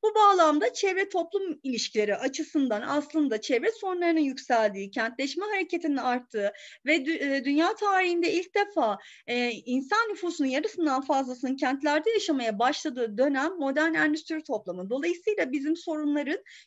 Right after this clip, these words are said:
kökenini aramak istiyorsak ve sorunları kökten çözmek istiyorsak önce bir bu aşamaya derinlemesine bakmamız gerekiyor. Rasyonelleşme ve sanayileşme iki temel özelliği olan modern endüstri toplumunda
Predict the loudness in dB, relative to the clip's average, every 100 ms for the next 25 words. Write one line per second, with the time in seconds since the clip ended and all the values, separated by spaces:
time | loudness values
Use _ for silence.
0 | _ -2 2 2 2 2 2 2 2 0
1 | -4 -6 -4 -4 0 -2 0 -2 -2 -4
2 | -4 -4 -2 -2 -2 0 0 0 -8 -14
3 | 0 2 2 -4 -6 -2 -4 -2 0 0
4 | 2 2 2 4 4 2 2 2 2 0
5 | 0 0 -2 -2 0 2 2 0 -2 -4
6 | -4 -2 -2 -2 -8 -6 -6 -8 -20 -6
7 | 2 2 2 0 0 0 -4 -6 -8 -6
8 | -4 0 0 0 -4 -4 -8 -6 -4 -2
9 | 0 0 0 0 0 0 -4 -4 -2 -2
10 | 0 2 2 2 0 -4 -6 -2 -2 -2
11 | -8 -4 -2